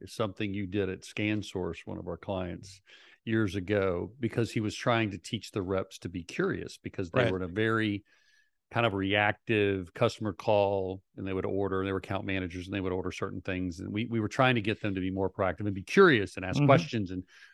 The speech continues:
Speaker 1: move beyond the stated need. And Tab had him ask just three questions.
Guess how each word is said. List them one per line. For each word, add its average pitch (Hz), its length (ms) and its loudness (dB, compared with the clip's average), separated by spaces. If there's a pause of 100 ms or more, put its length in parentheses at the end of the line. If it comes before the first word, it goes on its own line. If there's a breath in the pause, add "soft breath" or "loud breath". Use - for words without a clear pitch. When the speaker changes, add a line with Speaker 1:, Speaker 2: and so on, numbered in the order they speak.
Speaker 1:
move 127 260 6
beyond 110 380 6
the 104 60 0
stated 101 500 2
need. 101 400 2 (600 soft breath)
And 123 120 0
Tab 160 280 8
had 147 200 8
him 123 80 4
ask 107 260 2
just - 240 -6
three 131 220 4
questions. - 400 -2